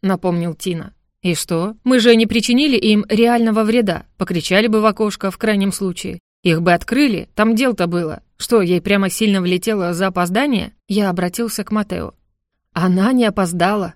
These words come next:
ответил тот и стал глухо хихикать, пытаясь сдержать смех. «Да ну!» не поверил Эстебан.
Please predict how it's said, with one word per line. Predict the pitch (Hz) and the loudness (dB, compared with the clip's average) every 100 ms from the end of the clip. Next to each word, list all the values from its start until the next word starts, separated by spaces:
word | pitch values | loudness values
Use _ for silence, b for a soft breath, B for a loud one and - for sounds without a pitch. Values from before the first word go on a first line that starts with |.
| _ | _
ответил | 190 185 180 160 170 | -6 -2 -2 -2 -6
тот | - 247 - b | -4 -6 -6 b
и | 202 | -2
стал | 196 247 220 | 2 4 4
глухо | 202 226 208 208 | 2 -2 -2 -4
хихикать, | 254 233 175 - 147 - | -4 -4 -4 -4 -10 -8
пытаясь | 180 185 175 - | -4 -4 -4 -6
сдержать | 185 180 190 180 170 | -4 -2 0 -2 -2
смех. | - 180 175 - _ _ _ - | -2 -4 -6 -16 _ _ _ -2
«Да | 175 185 | 2 4
ну!» | 180 208 220 165 190 - | 6 6 6 2 -6 -4
не | 254 | 0
поверил | 240 233 226 202 185 | 2 2 4 2 -2
Эстебан. | 196 - 214 180 180 | -4 -4 -4 -4 -6